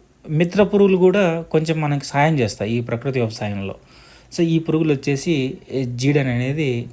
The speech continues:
కంట్రోల్ చేస్తాయి. చివరిగా ఈ ప్రకృతి వ్యవసాయంలో ఈ పురుగు అటాక్ అయినప్పుడు రైతులు అనేది "పద చూసుకుందాం"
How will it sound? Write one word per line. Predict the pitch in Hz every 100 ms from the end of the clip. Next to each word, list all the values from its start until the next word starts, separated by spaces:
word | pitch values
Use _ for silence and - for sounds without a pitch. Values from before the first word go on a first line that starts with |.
| -
కంట్రోల్ | 117 120 104
చేస్తాయి. | 95 90 - - - - - - - - - - - - - - - - - - -
చివరిగా | 165 170 170 135 131 - - - -
ఈ | 160
ప్రకృతి | - 147 180 175
వ్యవసాయంలో | 170 151 147 147 147
ఈ |
పురుగు | 139 139 151
అటాక్ | 170 135 135
అయినప్పుడు | 120 110 101 110 190 - - _ _ _ _ _ _ _ _ -
రైతులు | 131 143 147 135
అనేది | 123 120 113 110 113 - _
"పద | 135 143
చూసుకుందాం" | 151 135 131 - 120 110